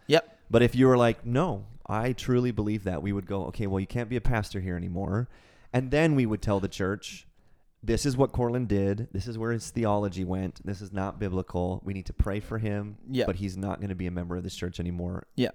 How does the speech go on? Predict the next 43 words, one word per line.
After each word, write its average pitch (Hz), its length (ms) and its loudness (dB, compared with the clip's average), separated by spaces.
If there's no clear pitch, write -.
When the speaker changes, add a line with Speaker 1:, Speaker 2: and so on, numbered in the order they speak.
Speaker 2:
And 92 100 -6
he's 87 140 -8
not 90 120 -4
a - 40 -8
pastor. - 380 -4
Speaker 1:
So, 170 200 8
so - 160 4
that's 143 420 4
where 190 140 8
the 156 100 4
difference 127 720 0
Speaker 2:
Yes. 98 100 4
Speaker 1:
stands, 131 300 4
though, 80 380 -2
Speaker 2:
So, 143 140 10
Speaker 1:
is 127 60 10
Speaker 2:
like, 143 120 12
Speaker 1:
that 127 80 2
Speaker 2:
for 135 120 6
Bill 135 200 8
Johnson, 123 580 4
he 120 180 0
could 117 160 -4
care 110 200 -4
less. 113 160 -2
He 110 80 -2
doesn't 139 140 0
even 120 120 -4
know 110 80 0
who 104 120 0
I 98 60 -4
am. 98 380 -4
Speaker 1:
Yeah. 123 140 2
Speaker 2:
So 123 100 6
I 113 60 8
can't 131 260 2
fly 113 180 0
down 107 200 2
there 95 60 2
and 95 80 -2
be 90 80 -4
like, 92 180 -6
"Bill, 101 480 2